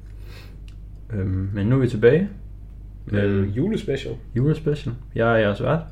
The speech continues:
Speaker 1: Kasper. Overfor mig sidder Mads.
Speaker 2: Hej alle sammen.
Speaker 1: Ja.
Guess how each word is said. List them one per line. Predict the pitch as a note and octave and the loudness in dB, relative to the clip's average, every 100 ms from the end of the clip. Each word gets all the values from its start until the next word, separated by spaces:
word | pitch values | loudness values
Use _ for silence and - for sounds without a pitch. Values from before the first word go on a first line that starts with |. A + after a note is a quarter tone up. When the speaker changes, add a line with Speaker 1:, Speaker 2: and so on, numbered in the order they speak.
| - | 0
Speaker 1:
Kasper. | E3 E3 C3 - - - - - | 2 2 0 -4 -10 -14 -14 -4
Overfor | B2 C3 B2+ B2+ | 4 4 6 4
mig | C3 D3 - | 2 -2 -6
sidder | - B2+ A2+ G2 F#2+ G2 - - | 0 4 6 6 4 0 -6 -4
Mads. | A#2+ D3+ - - - - - - - | -2 -2 -6 -14 -16 -14 -16 -14 -4
Speaker 2:
Hej | A#2 | 2
alle | A#2 B2+ | 4 4
sammen. | D3+ E3+ E3 - - - - - - | 2 0 -4 -10 -14 -14 -14 -14 -8
Speaker 1:
Ja. | - | -2